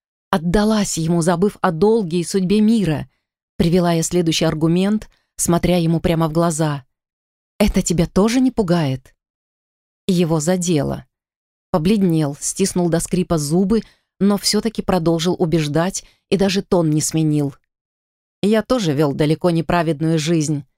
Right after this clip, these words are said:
«И Тунису забудешь?» Глаза опасно сверкнули золотом. «Она принадлежит Лааре». «И я тоже», заметила я. «Уже нет».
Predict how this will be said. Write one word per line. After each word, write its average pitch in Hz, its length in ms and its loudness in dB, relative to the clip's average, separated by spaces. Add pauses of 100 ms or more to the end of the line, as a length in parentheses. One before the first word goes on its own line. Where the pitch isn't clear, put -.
(600)
«И 165 420 0 (300)
Тунису 247 460 0
забудешь?» 147 680 -2 (720)
Глаза 175 540 2
опасно 190 540 -2
сверкнули 180 500 0
золотом. 151 640 0 (840)
«Она 196 280 2
принадлежит 190 680 0
Лааре». 143 520 -2 (500)
«И 220 60 2
я 160 320 2
тоже», 175 420 -4 (400)
заметила 170 500 0
я. 156 360 -2 (720)
«Уже 165 380 0
нет». 180 500 -2